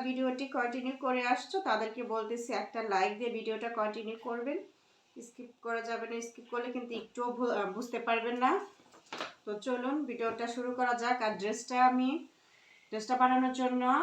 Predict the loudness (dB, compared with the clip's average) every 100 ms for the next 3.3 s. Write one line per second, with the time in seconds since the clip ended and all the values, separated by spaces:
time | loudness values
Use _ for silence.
0 | 2 0 -2 -2 0 -2 0 -2 -2 0
1 | 2 2 2 2 2 -4 -4 -4 0 0
2 | 0 0 2 0 -2 -2 0 0 0 2
3 | 0 0